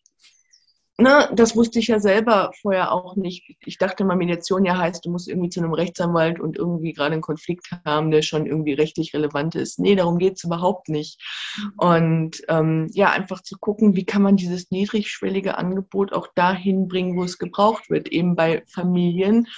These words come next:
Speaker 1: oder da, wo Menschen aufeinandertreffen.
Speaker 2: Mhm. Wunderbar.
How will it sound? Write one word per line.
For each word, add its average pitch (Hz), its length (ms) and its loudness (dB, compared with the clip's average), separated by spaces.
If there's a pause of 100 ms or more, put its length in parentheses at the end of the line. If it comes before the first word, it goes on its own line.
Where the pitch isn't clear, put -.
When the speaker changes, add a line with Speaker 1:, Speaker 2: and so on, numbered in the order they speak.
(160)
Speaker 1:
oder 202 200 2
da, 160 300 0
wo 196 80 2
Menschen 170 400 0
aufeinandertreffen. 214 960 -2 (380)
Speaker 2:
Mhm. 233 360 -6 (920)
Wunderbar. 180 580 -12